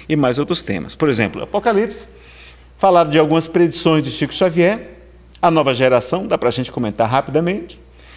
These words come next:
e a cronologia do Apocalipse. Em que época que a gente tá no Apocalipse? Só que o Apocalipse já aconteceu? Tá acontecendo?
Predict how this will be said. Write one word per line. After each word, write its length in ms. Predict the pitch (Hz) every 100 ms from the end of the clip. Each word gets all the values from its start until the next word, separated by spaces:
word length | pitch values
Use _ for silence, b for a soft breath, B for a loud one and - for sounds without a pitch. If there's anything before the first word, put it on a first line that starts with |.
| B -
e 140 | 233
a 80 | 247
cronologia 840 | 233 240 254 247 190 135 147 190
do 80 | 147
Apocalipse. 600 | 123 131 - 113 117 - B B B B
Em 120 | 370
que 200 | 359 381
época 340 | 226 254 - 131
que 80 |
a 60 | 135
gente 160 | 135 127
tá 120 | 131
no 80 | 120
Apocalipse? 520 | - 120 113 104 -
Só 120 | 196
que 80 | -
o 40 |
Apocalipse 420 | 208 196 147 123
já 140 | 117 160
aconteceu? 640 | 156 120 104 - 202 160 - B B -
Tá 100 | 175
acontecendo? 800 | - 143 - - 190 185 101